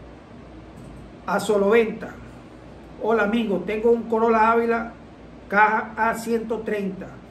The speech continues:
Estaba todo bien, guardé mi carro y al día siguiente fui a encender y no aplicaba el retro, pero si lo acelero sí agarraba, pero como desmayado, el drive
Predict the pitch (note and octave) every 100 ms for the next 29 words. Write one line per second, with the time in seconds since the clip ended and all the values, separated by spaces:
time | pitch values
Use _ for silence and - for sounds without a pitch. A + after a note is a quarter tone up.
0 | - - - F3+ - A3+ A#3+ A#3+ A#3 A#3
1 | A3 A3 A3 G3+ D#3+ B2+ - F3 F3 F#3
2 | A3+ A#3 A#3 A#3+ A#3 A#3 A#3 G3+ F#3 F3
3 | G3+ A3+ A3 G#3 A3+ A3+ G3 G3 D#3+ -
4 | - - - - - G#3+ A#3 A3+ G#3 G3+
5 | G3 A#3+ G3 - F#3+ F#3+ G#3 A3+ A3 F#3+
6 | F#3+ A3+ G3+ F3 F3+ F#3+ F#3+ - - -
7 | - - - - F#3+ F#3+ F#3 A3+ A3 G#3
8 | G3 G3+ G#3 A3+ A#3 A#3+ - - A3 A#3
9 | G3+ F3 F#3+ F3+ D#3 B2 - - - -
10 | - - - - - - - G#3 G3+ -
11 | G#3+ G#3+ F#3 E3 E3 - - - F#3 F#3+
12 | F#3 F#3 F#3+ F#3+ E3 - - F3 E3+ F#3
13 | G3 E3